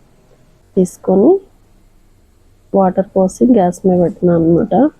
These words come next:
So, ఇంకొక గిన్నెలో పాలు పొంగించడం కోసం నేను పాలు పెట్టాను. దానికోసం బియ్యం నానబెట్టాను, ఇంకా సగ్గు బియ్యం కూడా నానబెట్టాను అనమాట.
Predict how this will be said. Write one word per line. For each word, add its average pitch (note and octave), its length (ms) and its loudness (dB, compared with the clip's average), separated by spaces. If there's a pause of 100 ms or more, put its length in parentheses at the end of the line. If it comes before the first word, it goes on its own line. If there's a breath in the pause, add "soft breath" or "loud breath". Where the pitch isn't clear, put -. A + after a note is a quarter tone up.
(1600)
So, G#3+ 100 2
ఇంకొక G3+ 300 2
గిన్నెలో G#3 420 2
పాలు G#3 380 0
పొంగించడం G3 600 0
కోసం F#3 440 -2
నేను G3 320 0 (100)
పాలు F#3 240 0
పెట్టాను. F3 580 -2 (1040)
దానికోసం G3+ 840 0
బియ్యం G3 680 2
నానబెట్టాను, F#3+ 760 0
ఇంకా B3+ 200 0
సగ్గు G3 340 -4
బియ్యం G3 260 2
కూడా G3 200 0
నానబెట్టాను F3 680 0
అనమాట. D#3+ 420 -2